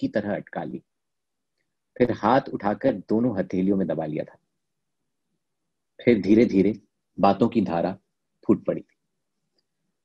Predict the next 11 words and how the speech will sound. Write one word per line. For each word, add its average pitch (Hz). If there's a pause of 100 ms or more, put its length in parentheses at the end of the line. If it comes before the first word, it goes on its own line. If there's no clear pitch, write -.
(180)
विजय 127
का 165
ध्यान 113
गया। 82 (720)
बड़ी-बड़ी 160
मूंछों 147
वाला 131
कोई 147
छोटा 147
सा 151
कीड़ा 113